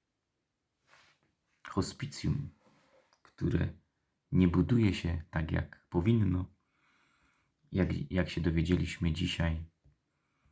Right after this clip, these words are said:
z postu pana prezydenta, piątek, piąteczek, piątunio, a ja nie mam dla was dobrych informacji.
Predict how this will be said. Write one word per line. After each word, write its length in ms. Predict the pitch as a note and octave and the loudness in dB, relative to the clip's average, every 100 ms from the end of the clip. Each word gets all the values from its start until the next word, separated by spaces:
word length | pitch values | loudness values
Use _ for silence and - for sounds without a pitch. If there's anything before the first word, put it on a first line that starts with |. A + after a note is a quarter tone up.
| _ _ _ - | _ _ _ -12
z 440 | F#2+ F2+ F2 E2 | -10 -6 -4 -4
postu 520 | - F2+ - - F2 E2+ | -2 -4 -4 -6 -6 -4
pana 180 | - E2 | -2 0
prezydenta, 720 | D2+ E2 D#2+ E2+ F2 F#2+ F#2+ _ _ _ _ _ _ _ - _ | 0 -2 0 0 0 -4 -4 _ _ _ _ _ _ _ -20 _
piątek, 420 | G2+ G2+ F#2 - | 4 4 4 2
piąteczek, 540 | - F2 F2 F#2+ F2+ - | 2 2 2 2 0 0
piątunio, 600 | F2 E2+ - A2 G2 F#2 - _ - - - | -2 0 4 4 4 2 -4 _ -20 -20 -2
a 100 | F#2 | 4
ja 120 | F2+ | 8
nie 140 | F2+ | 8
mam 200 | F2+ E2 | 8 6
dla 160 | D#2+ E2+ | 6 4
was 400 | E2 D#2 - - - | 4 0 -4 -16 -4
dobrych 420 | - E2 E2+ - | 0 2 2 0
informacji. 760 | D#2+ - - F#2+ G#2+ - F2+ | -2 -2 0 2 2 0 -6